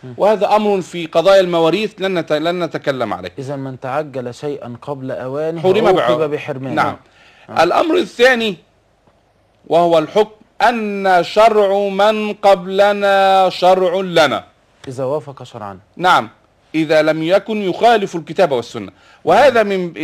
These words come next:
Speaker 2: في، في الأدلة، الأدلة في، في كتاب الله عز وجل أو في ديننا في شرعنا أدلة لفظية وأدلة غير لفظية.
Speaker 1: مم.
Speaker 2: الأدلة اللفظية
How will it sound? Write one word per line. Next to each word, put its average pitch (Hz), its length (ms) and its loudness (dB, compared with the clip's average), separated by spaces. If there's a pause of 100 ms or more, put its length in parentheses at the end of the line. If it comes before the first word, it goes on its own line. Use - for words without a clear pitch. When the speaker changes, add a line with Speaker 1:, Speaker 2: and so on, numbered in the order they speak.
(100)
Speaker 2:
في، 147 280 -10
في 143 380 -10
الأدلة، 160 720 -2 (320)
الأدلة 139 560 -4
في، 123 240 -10
في - 160 -20
كتاب 139 320 -6
الله 151 280 -2
عز 127 180 -4
وجل 131 360 -2 (300)
أو 117 80 -6
في 139 200 -14
ديننا 160 260 -6
في 156 100 -14
شرعنا 170 380 -2 (320)
أدلة 202 260 0
لفظية 202 500 0 (540)
وأدلة 151 420 0
غير 143 160 -6
لفظية. 95 380 -12 (300)
Speaker 1:
مم. 117 160 -16 (220)
Speaker 2:
الأدلة 175 480 2
اللفظية 226 500 0